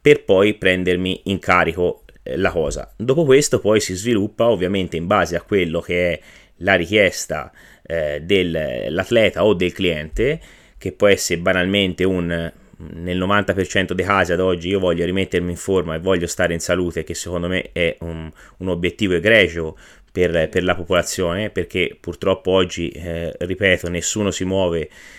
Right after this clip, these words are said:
e quindi, eh, questo è sintomo di poca efficienza cognitiva e poca efficienza metabolica.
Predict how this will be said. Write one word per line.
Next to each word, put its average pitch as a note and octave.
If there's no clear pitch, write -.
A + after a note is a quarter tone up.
e F2+
quindi, F2
eh, D#2+
questo F#2+
è E2+
sintomo F2+
di D#2+
poca F#2+
efficienza F2
cognitiva F2
e E2
poca F2
efficienza F2
metabolica. F2+